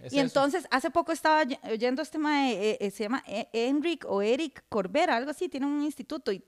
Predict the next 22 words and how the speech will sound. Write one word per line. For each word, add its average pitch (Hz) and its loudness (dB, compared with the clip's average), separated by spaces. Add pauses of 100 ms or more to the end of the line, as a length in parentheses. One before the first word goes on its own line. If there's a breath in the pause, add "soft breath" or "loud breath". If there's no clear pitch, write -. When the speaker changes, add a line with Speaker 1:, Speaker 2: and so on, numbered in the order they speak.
(140)
Speaker 2:
pone 254 -4
ahí 285 -4
varas. 254 -2
Speaker 1:
No, 110 -8
no 110 -10
sé 107 -14
quién 101 -14
es. 98 -6
Speaker 2:
Y 277 4
el 262 6
mae 269 2
decía, 302 2 (180)
eh, 208 4
cada 269 6
vez 320 2
que - -10
te 311 2
dis-, 294 -2
que 262 -2
le 233 2
dices 269 -2
sí 302 0